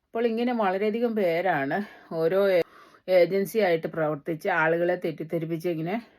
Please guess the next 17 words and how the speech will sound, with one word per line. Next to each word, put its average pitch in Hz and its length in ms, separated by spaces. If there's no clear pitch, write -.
ഈ 190 180
ഇപ്പോഴും, 196 400
ഇപ്പോഴും, 196 420
കാരണം 190 300
ഇപ്പൊ 208 240
യു 190 260
കെയിൽ 214 260
എന്ന് 220 140
പറഞ്ഞാൽ 165 400
വളരെയധികം 190 840
മാറ്റങ്ങൾ 165 500
വന്നുകൊണ്ടിരിക്കുന്ന 165 720
ഒരു 165 120
സമയമാണ്. 147 760
വിസ 151 260
പ്രോ-, 160 220
കാര്യങ്ങളില്, 160 600